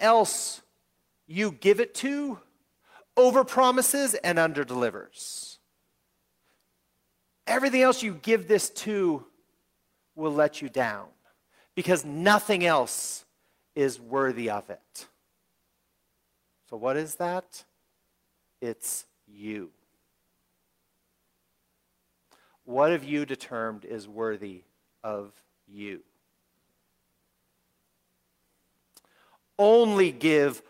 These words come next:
what is worthy, you, to the one who is worthy, Jesus. Jesus has made you a king,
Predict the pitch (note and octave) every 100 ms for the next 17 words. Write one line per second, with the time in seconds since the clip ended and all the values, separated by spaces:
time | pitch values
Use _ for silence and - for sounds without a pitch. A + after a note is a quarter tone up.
0 | _ - A#2+ E3 E3+ D#3 C#3 A#2 B2+ B2
1 | G#2 A2 F#2+ - - _ _ _ A#2+ B2+
2 | D3+ E3+ _ _ _ _ _ _ _ _
3 | _ _ - C#3 C3 A#2+ B2+ B2 A#2 _
4 | _ - C3+ A#2+ A2 G#2 F#2+ - G#2 F2+
5 | F2 F2 _ _ _ _ _ _ _ _
6 | _ - F#2+ E2 - - - - _ _
7 | _ _ _ _ _ _ _ _ _ _
8 | _ _ _ _ _ _ _ - _ -
9 | A3+ B3+ C4 A#3+ F#3+ G3 A3 B3 A3 F#3+
10 | G3 E3+ - - G#3+ G#3+ C3 G#2+